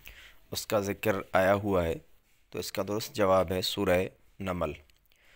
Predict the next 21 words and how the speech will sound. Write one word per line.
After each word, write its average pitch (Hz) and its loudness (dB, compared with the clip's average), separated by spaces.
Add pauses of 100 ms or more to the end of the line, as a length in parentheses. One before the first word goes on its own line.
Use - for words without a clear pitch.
(160)
सूरह 104 0
नमल 117 0
में 98 -2 (480)
हुदहुद 98 -2 (260)
परिंदे 92 0
का 87 2 (280)
ज़िक्र 85 -6
आया 82 -2
हुआ 78 -6
है। - -18 (1900)
आगे 113 2
सवाल 131 6
है, 113 2 (400)
which 113 -6
prophet 107 2 (120)
invented 104 -2
soap? - -2 (560)
यानी 107 -4
साबुन 113 0
जो 104 2
है, 92 2